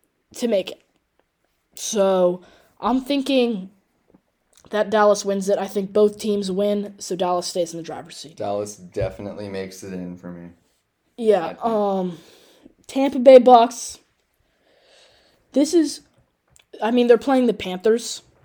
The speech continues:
Speaker 1: but Tampa wins the N F C South with a win. They can technically still make the playoffs if they tie. And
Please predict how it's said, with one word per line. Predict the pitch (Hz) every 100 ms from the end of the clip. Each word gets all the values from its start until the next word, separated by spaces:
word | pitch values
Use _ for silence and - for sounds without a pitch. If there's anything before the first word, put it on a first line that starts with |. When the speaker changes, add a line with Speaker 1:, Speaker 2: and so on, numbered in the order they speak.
| _ _ _ _ _ _ _ _ _ _ -
Speaker 1:
but | 226 175 - - - _ _ _ _ _ _ _ _ _ _ _ _ _ _ _ _ _ _
Tampa | - 233 233
wins | 254 214 233 247
the | 262
N | 277
F | 294
C | -
South | 294 - 220 190 185
with | 226
a | 233
win. | 226 175 214 - _ _ _ _ _ _ _ _ _ - _ _ _ _ _ _ _
They | 233 262
can | 269 302
technically | - - - 277 - 320 320 320
still | 311 - - 262 254 254
make | 240 220 220 -
the |
playoffs | 208 - 202 180 156 127 - - - _ _ - -
if | 202 208
they | - 226 240
tie. | - 262 233 147 151 _ _ _ _ _ _ _ _ _ _ _ _ _ _ _ _ -
And | 202 202 196